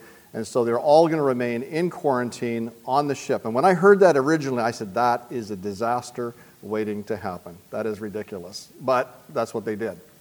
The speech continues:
So I'm not in charge, and they wouldn't have listened to me anyway. And, um, all the passengers remained on board. The next report I heard was that there were five people who were infected aboard the ship,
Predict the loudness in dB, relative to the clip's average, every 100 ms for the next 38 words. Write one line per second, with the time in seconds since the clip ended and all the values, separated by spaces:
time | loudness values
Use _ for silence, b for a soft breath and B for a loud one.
0 | _ B B B B B -2 2 4 6
1 | 8 8 6 2 4 4 2 -4 -6 -6
2 | -6 -4 -2 -2 -4 -6 -6 -4 -2 -2
3 | -4 -4 -6 -12 -14 -10 -8 -6 -6 -4
4 | -4 -4 -8 -12 -16 -20 _ -20 -20 0
5 | 8 8 8 4 4 4 -2 -4 -4 -4
6 | -4 -4 -2 -2 -2 2 2 2 -2 -4
7 | -2 -2 -4 -4 0 4 6 4 2 0
8 | 0 -4 B B B -4 -2 -2 0 -2
9 | -2 -2 6 8 8 4 0 0 4 4
10 | 4 2 4 4 2 4 4 4 2 2
11 | 4 2 0 -2 2 2 0